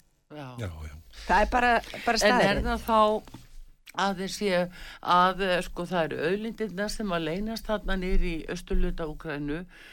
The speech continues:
Speaker 1: þar sem að svokallaðir aðskilnaðarsinnar eru,
Speaker 3: Já.
Speaker 1: að það eru auðlindirnar sem Bandaríkjamenn og fleiri vilja komast í og tryggja aðgang að.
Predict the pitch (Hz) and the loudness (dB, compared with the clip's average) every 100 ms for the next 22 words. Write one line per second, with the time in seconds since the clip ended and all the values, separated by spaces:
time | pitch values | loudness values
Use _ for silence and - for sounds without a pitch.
0 | - 175 175 185 170 165 - 165 170 165 | -8 -4 -2 0 0 0 -4 -4 -6 -2
1 | 160 151 147 165 185 180 - - 180 180 | -2 -2 -2 0 -2 -6 -8 -6 -4 -4
2 | 160 151 - 175 170 151 135 143 123 117 | -4 -4 -6 -6 -4 -6 -6 -6 -4 -4
3 | 151 208 233 180 151 135 - - - _ | -4 -4 -2 -4 -4 -8 -16 -20 -20 _
4 | _ - 180 190 185 185 190 226 262 254 | _ -2 2 2 0 0 4 6 6 2
5 | 233 180 208 240 254 262 233 185 220 - | 0 0 0 0 -4 -4 -8 -6 -6 -4
6 | 214 185 202 214 240 226 226 208 190 196 | -4 0 -2 0 -4 -4 -4 -2 -2 -2
7 | 208 196 196 180 175 175 175 165 170 - | -4 -4 0 0 0 -2 -4 -4 -8 -6
8 | 170 151 151 - 175 190 156 - 160 147 | -6 -4 -6 -6 -6 -6 -8 -8 -8 -8
9 | - 151 - 143 139 131 123 120 117 143 | -8 -4 -2 -4 -4 -8 -8 -4 -4 -4